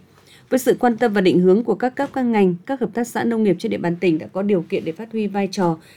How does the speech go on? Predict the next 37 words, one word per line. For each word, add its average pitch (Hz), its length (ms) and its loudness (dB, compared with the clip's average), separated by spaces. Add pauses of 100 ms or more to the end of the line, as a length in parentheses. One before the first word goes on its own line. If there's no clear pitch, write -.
trong 233 160 0
việc 208 180 0
tổ 165 120 2
chức - 160 -8
sản 180 200 -2
xuất, 262 300 -4
phân 208 180 0
phối 180 120 -2
và 196 120 -4
mở 170 160 2
rộng 165 220 -2
thị 175 180 -2
trường 180 300 4
cho 208 100 -10
các 254 140 -6
sản 170 260 -4
phẩm 160 200 -2
nông 190 160 0
sản 170 300 -2 (320)
của 180 120 2
hợp 165 140 0
tác 220 140 -6
xã, 220 320 -6 (340)
từ 220 100 6
đó 202 120 4
nâng 247 140 2
cao 247 160 -2
thu 240 160 -2
nhập 202 220 2
cho 220 80 -2
các 254 200 -6
thành 170 220 2
viên 202 200 2
trong 196 160 -2
hợp 170 140 2
tác 202 100 -2
xã, 208 320 -4